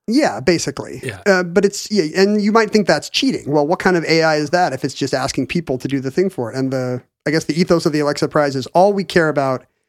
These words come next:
Speaker 1: like Turing, is the convincingness of the result.
Speaker 2: Right.
Speaker 1: We don't care about the beauty of the solution. We don't care how close the machine's process is to human,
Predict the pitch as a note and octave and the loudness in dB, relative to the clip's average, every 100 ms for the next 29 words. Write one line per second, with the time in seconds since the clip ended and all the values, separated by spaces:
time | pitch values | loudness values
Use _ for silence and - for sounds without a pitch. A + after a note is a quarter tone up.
0 | _ _ F3 G3+ - F#3+ D#3 D3 D3+ - | _ _ 2 2 4 2 2 0 -2 0
1 | D3 E3+ F#3 F3+ D#3+ D3+ D#3 C#3 C#3+ C3 | 2 2 4 2 2 0 -2 -2 -2 -2
2 | B2 F2 - - G2+ F#2 - - D3+ E3+ | -6 -10 -14 -14 -14 -14 -20 -4 0 2
3 | D3+ E3+ D3+ D3 D3 C3+ A#2 _ - - | 2 2 2 0 0 -4 -6 _ -20 -20
4 | _ F3+ A3+ A3 G#3+ F#3+ - D#3 D#3 - | _ -2 0 2 2 2 0 0 0 0
5 | D3+ D3+ C#3 _ _ - E3 E3+ F3 D#3 | 2 0 -2 _ _ 0 2 2 0 2
6 | D3+ C#3+ - - F3 - F3+ F3+ - D#3+ | 0 -2 -2 0 0 2 4 4 2 -2
7 | D#3 - D#3+ - D#3+ D3 D3+ - C#3+ - | 0 0 0 0 0 0 -2 -4 -6 -6
8 | B2 E3 D#3 D3+ D3 | -2 0 2 0 0